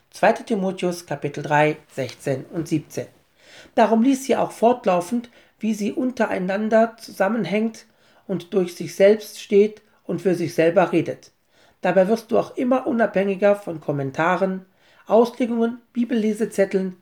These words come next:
christlichen Blättchen werden, deren Hilfe du nicht verschmähen sollst, die aber doch, genau wie die Bibelstunden, immer nur Anleitungen für den persönlichen Schriftgebrauch sein sollen und sollten.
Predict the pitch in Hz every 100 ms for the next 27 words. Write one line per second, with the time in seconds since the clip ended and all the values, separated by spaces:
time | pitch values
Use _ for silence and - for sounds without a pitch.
0 | _ 220 220 240 - 170 165 170 - 185
1 | 190 190 180 185 180 - - _ - 190
2 | 175 160 226 233 220 165 185 180 - 208
3 | - 202 160 139 131 127 - _ _ -
4 | _ 220 175 175 180 220 220 - 175 170
5 | 208 240 240 185 175 196 226 220 - 190
6 | 185 190 185 _ _ 247 262 247 202 170
7 | 175 170 170 175 180 170 180 175 151 147
8 | 139 180 196 185 170 - 170 - 170 165
9 | 160 - 151 156 147 156 165 175 170 147
10 | 135 -